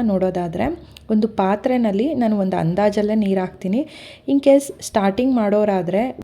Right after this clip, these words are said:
ಒಂದು ಬೌಲ್ ಹಿಟ್ಟಿಗೆ ಎರಡು ಬೌಲಷ್ಟು ನೀರನ್ನು ಹಾಕೊಬೇಕಾಗತ್ತೆ. ಈ ಪ್ರಮಾಣದಲ್ಲಿ ನೀವು ಬೇಕಾದ್ರೆ ಮಾಡ್ಕೊಬೋದು ಸ್ಟಾರ್ಟಿಂಗ್ ಮಾಡೋರಾದ್ರೆ. ನಾನಿಲ್ಲಿ ಒಂದು ಮುದ್ದೆಗೆ ಎಷ್ಟು ಬೇಕಾಗುತ್ತೆ ಅಷ್ಟನ್ನ ನೀರನ್ನು ಹಾಕ್ಕೊಂಡಿದ್ದೀನಿ. ಸ್ವಲ್ಪ ಉದ್ದಿನ ಹಸಿಟ್ಟು ಏನಿದೆ ಅದನ್ನ ಒಂದು ಸ್ವಲ್ಪ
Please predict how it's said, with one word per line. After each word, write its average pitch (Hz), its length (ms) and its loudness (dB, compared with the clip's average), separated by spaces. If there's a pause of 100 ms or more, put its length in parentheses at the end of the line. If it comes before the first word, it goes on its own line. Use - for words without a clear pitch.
ಒಂದು 226 320 2
ಬೌಲ್ 196 320 4
ಹಿಟ್ಟಿಗೆ 190 540 -2
ಎರಡು 196 460 2 (100)
ಬೌಲಷ್ಟು 185 600 2
ನೀರನ್ನು 190 380 0
ಹಾಕೊಬೇಕಾಗತ್ತೆ. 165 920 -6
ಈ 262 220 -4
ಪ್ರಮಾಣದಲ್ಲಿ 185 640 -4
ನೀವು 175 220 -6
ಬೇಕಾದ್ರೆ 170 760 -6 (180)
ಮಾಡ್ಕೊಬೋದು 185 680 -2
ಸ್ಟಾರ್ಟಿಂಗ್ 190 500 -4
ಮಾಡೋರಾದ್ರೆ. 170 600 -4
ನಾನಿಲ್ಲಿ 214 720 -2 (340)
ಒಂದು 208 300 2
ಮುದ್ದೆಗೆ 202 400 0
ಎಷ್ಟು 196 240 -4
ಬೇಕಾಗುತ್ತೆ 185 540 -2
ಅಷ್ಟನ್ನ 208 500 -4
ನೀರನ್ನು 190 380 -2
ಹಾಕ್ಕೊಂಡಿದ್ದೀನಿ. 175 680 -6 (320)
ಸ್ವಲ್ಪ 254 560 2
ಉದ್ದಿನ 226 520 0
ಹಸಿಟ್ಟು 202 340 -4
ಏನಿದೆ 190 340 -2
ಅದನ್ನ 226 360 -2
ಒಂದು 220 100 -2
ಸ್ವಲ್ಪ 208 460 0